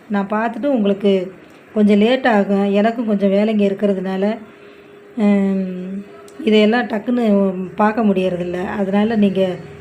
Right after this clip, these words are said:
ஹம், தப்பா எடுத்துக்காதீங்க. நான் கண்டிப்பா உங்களுக்கு நீங்க கேட்குற கேள்விகளுக்கு நான் பதில் சொல்லுவேன். அதனால நீங்க கமெண்ட் ப-, க-, க-, கமெண்ட் பாக்ஸில் நீங்க கேட்குறத விடவும், அஹ், WhatsApp குரூப்பில் போடுங்க.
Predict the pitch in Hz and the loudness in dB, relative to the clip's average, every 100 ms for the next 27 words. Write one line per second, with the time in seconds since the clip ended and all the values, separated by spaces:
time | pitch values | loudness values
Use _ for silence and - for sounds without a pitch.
0 | - - - 202 196 180 - 208 240 220 | -20 -20 -8 -4 -2 -4 -6 -4 0 0
1 | 196 196 185 180 185 233 285 - - - | 0 -2 -4 -4 -4 -4 -6 -16 -20 -20
2 | - 202 202 208 208 226 254 214 196 190 | -6 -4 -2 0 0 0 -2 0 0 -2
3 | 233 269 - - - - - 214 202 202 | -4 -6 -8 -18 -20 -14 0 2 4 2
4 | 226 233 226 220 220 220 202 190 226 247 | -2 -4 -4 -2 -2 0 -2 -2 -4 -4
5 | 214 196 190 220 202 196 190 185 - - | -2 -2 -2 -2 -2 -2 -2 -4 -10 -20
6 | - - - - - - 208 208 226 269 | -20 -20 -20 -20 -20 -4 2 4 4 2
7 | 226 202 196 208 208 262 254 220 208 202 | 2 2 0 0 0 0 -2 0 0 0
8 | 214 196 196 190 202 190 190 - - - | -2 -2 -2 -4 -4 -2 -4 -10 -18 -20
9 | - 214 269 247 214 220 214 208 196 190 | -2 0 2 0 0 0 2 2 2 0
10 | 190 214 214 202 196 190 196 190 254 - | 2 0 0 2 2 4 2 2 -4 -6
11 | - - - - - - 214 202 214 247 | -16 -20 -20 -20 -20 -8 -2 0 0 -2
12 | 302 214 202 196 214 220 202 190 175 180 | -4 -2 -2 0 -2 0 0 0 -2 -6